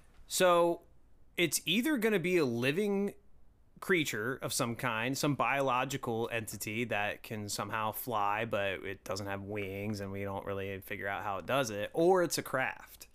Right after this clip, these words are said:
And either way, it's something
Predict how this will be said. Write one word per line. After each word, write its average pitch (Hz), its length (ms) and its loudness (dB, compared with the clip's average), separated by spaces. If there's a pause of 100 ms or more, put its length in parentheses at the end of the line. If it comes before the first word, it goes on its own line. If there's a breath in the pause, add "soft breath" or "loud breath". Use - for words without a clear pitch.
(500 soft breath)
And 156 520 6
either 247 400 2
way, 147 460 2 (400)
it's 156 180 4
something 165 680 4